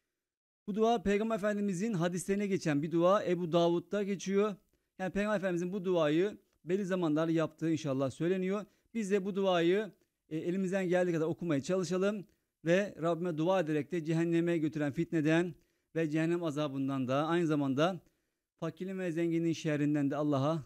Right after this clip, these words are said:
sığınalım. Duamızı bir kere inşallah okuyalım. Sonra, e, bunu birkaç sayı, birkaç kere tekrar etmeye çalışacağız. Duamızın Arapçası bu şekilde. Allahümme inni a'udhu bike min fitnetin nari ve azabin nari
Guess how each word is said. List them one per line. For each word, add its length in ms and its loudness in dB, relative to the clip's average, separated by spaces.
sığınalım. 460 -4
Duamızı 360 2
bir 60 -4
kere 160 2
inşallah 260 0
okuyalım. 320 2
Sonra, 500 0
e, 260 -2
bunu 320 -2
birkaç 320 -2
sayı, 400 0
birkaç 320 -4
kere 200 0
tekrar 220 -2
etmeye 160 -4
çalışacağız. 480 -8
Duamızın 460 0
Arapçası 420 -2
bu 40 -12
şekilde. 520 2
Allahümme 520 2
inni 240 -2
a'udhu 380 0
bike 380 -2
min 200 -2
fitnetin 560 -4
nari 320 2
ve 60 2
azabin 680 2
nari 460 0